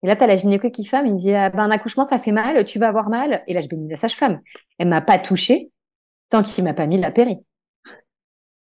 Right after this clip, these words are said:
Et j'étais, « Ah, mais amen, amen. »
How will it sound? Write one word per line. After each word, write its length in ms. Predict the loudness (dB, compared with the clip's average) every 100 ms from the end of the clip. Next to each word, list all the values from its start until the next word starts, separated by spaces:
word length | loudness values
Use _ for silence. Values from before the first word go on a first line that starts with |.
| _ _ _ _ _ _ _ -8
Et 80 |
j'étais, « 220 | -6 -4 -4
Ah, 60 |
mais 120 | -4 0
amen, 420 | 4 6 6 4 -2 -2
amen. » 680 | 2 4 6 4 2 -4